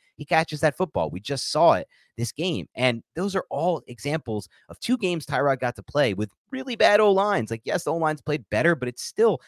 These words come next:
not a good O-line. Like, I, I saw this stat earlier, and I told this to Nick. The Giants are dead last in offensive line continuity this year. They've only had fourteen percent of their snaps with the same offensive line this season,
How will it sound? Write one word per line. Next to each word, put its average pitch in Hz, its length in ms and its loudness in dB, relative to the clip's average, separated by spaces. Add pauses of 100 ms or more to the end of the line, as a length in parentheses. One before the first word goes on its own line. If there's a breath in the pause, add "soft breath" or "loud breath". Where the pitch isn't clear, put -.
(160 soft breath)
not 147 360 -2
a 104 60 -8 (100)
good 156 260 4
O-line. 113 580 -2
Like, 98 140 -4 (300 soft breath)
I, 120 80 -4 (160)
I 127 80 0
saw 190 200 2
this 151 160 0
stat 127 240 -2
earlier, 117 280 2
and 90 80 -4
I 90 40 -4
told 123 220 -6
this 98 140 -8
to 85 80 -10
Nick. 110 240 -4 (240 soft breath)
The 110 60 -6
Giants 165 320 -2
are 127 140 -4 (120)
dead 151 260 2
last 127 380 0
in 104 120 -6
offensive 110 400 -4
line 101 200 -6
continuity 98 600 -8
this 67 160 -14
year. 67 120 -8
They've 90 140 -8
only 156 180 0
had 123 100 0 (220 soft breath)
fourteen 185 680 -2
percent 139 340 -2
of 123 80 -2
their 107 100 0
snaps 113 440 -4
with 101 120 -10
the 95 60 -8
same 117 360 -6
offensive 107 400 -2
line 98 220 -4
this 87 120 -6
season, 82 300 -6